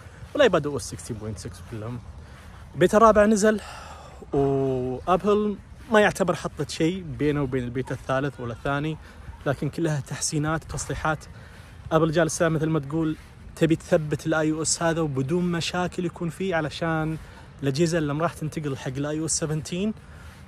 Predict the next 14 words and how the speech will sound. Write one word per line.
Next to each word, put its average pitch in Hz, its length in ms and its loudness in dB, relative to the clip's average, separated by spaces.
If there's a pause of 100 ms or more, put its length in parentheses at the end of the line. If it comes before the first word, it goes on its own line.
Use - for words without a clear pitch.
تكون 123 680 -2 (320)
شغاله 135 340 -4
كويس، 127 560 -6 (360)
فالايفون 110 840 -4
عشرة، 156 340 -2 (360)
الايفون 113 960 -8 (140)
ايت 156 360 -2
والايت 143 260 -6
plus 151 460 -6 (840)
واللي 226 200 8
تحت 190 380 2
اللي 170 140 0
وقفوا 151 280 2
الدعم 143 380 2